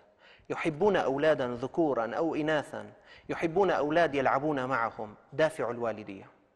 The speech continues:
المشكلة إذا جاءت امرأة تحب كثيرا الأولاد وزوجها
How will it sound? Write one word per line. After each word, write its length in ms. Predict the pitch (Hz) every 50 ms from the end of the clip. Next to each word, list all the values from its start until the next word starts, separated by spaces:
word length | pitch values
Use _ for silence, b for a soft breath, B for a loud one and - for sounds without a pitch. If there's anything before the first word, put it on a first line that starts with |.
| _ _ _ b b b b b b b b _
المشكلة 680 | 139 135 131 143 196 - - - - 143 135 135 139 151 - - - b b b b b b b b _ _ 165
إذا 340 | 165 151 135 139 131 127
جاءت 500 | 123 120 123 151 156 147 - 127 120 -
امرأة 680 | 123 120 120 127 156 - 147 123 - 131 120 113 110 107 - -
تحب 440 | - - - - 214 175 156 156 143 -
كثيرا 360 | - 147 - - 202 185 156
الأولاد 640 | 139 127 123 110 110 123 127 131 139 143 147 147 151 - - - - _ b b b b b b b b b b b -
وزوجها 800 | 127 123 123 151 156 156 135 143 139 131 135 143 139 147 -